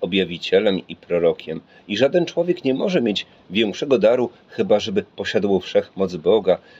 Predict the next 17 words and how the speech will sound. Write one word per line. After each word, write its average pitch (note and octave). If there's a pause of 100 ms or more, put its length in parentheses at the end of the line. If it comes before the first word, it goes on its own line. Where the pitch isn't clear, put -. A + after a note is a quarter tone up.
(140)
której G2+
żaden C3+
człowiek B2+
nie A2
może A#2
posiąść. F#2+
Mimo F#2
to D3
człowiek A#2
może G2+
mieć F#2+
wielką D#3
moc G#2+
daną F2+
mu E2
przez D#2
Boga. B1+